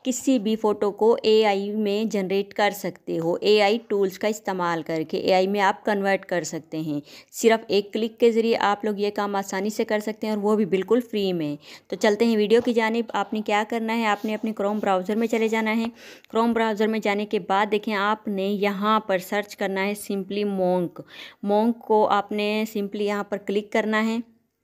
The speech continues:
जैसे ही हम लोग इसे क्लिक करते हैं तो यहाँ पर देखें, अ, इमेज पे जाना है। इमेज पे जाने के बाद देखें डिफरेंट फ़ोटोज़ हैं आपके पास, यानी कि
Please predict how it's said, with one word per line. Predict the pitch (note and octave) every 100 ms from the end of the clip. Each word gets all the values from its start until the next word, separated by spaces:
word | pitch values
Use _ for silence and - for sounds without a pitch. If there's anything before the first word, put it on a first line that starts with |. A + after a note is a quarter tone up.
| _ _ _ _ _ - -
जैसे | G3+ G#3
ही | A#3
हम | G#3+ G#3
लोग | G#3
इसे | G#3 G#3
क्लिक | G#3+ G#3+
करते | G#3+ G3+ A3
हैं | G#3
तो |
यहाँ | G3+ G3+
पर | G#3+
देखें, | G#3 F#3+ G#3+ A3+ - - - -
अ, | A3 G#3+ G#3 G3+
इमेज | G#3 G#3 A3
पे | A3+
जाना | A3+ A3 A3+
है। | A3+ A#3 A#3+ _ _ _ _ _ _ _ _ _ _ _ _
इमेज | G3+ G#3 G#3+ A3
पे | A#3
जाने | A3+ G#3 G#3
के | F3
बाद | G3 G3+
देखें | G3+ G#3 A3+
डिफरेंट | F#3+ G3 G#3 A3+
फ़ोटोज़ | A3 G#3 G#3 G#3+ A3+
हैं |
आपके | G#3+ G#3 -
पास, | G#3+ G#3 G3+ G#3+
यानी | G#3+ G3+
कि | G3+ A3 A3+